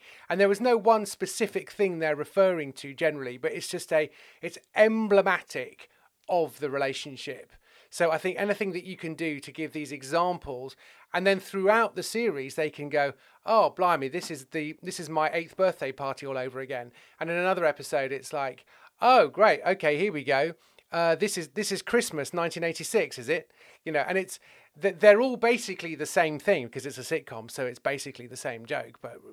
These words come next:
but framed in slightly different ways. Um, rather than this sort of enigmatic story where people are acting either out of character in ways that don't make any sense, and then it's all explained. Um, I'm really, but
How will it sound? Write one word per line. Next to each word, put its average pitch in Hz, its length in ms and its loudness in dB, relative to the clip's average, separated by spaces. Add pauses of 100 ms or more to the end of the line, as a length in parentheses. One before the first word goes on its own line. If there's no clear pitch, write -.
but - 180 -16
framed 135 340 -4
in 127 60 -14
slightly 120 220 -16
different 123 280 -20
ways. 135 300 -6 (680)
Um, 147 340 -2 (160)
rather 185 420 6
than 147 380 0
this 143 140 -6
sort 160 140 -4
of 147 140 -8
enigmatic 196 680 -2
story 160 460 -2
where 147 180 2
people 175 340 -4
are 147 80 2
acting 147 520 -6 (420)
either 151 260 0
out 196 280 0
of 175 100 -4
character 160 580 -2
in 143 220 -6
ways 165 180 0
that 156 100 -16
don't 156 140 -2
make 156 220 -4
any 147 140 -8
sense, 143 400 -6 (400)
and 151 200 -4
then 175 220 4
it's 160 160 -8
all 175 180 -2
explained. 131 840 -4 (440)
Um, 139 480 -6 (140)
I'm 165 180 -4
really, 170 320 -6
but 175 240 -2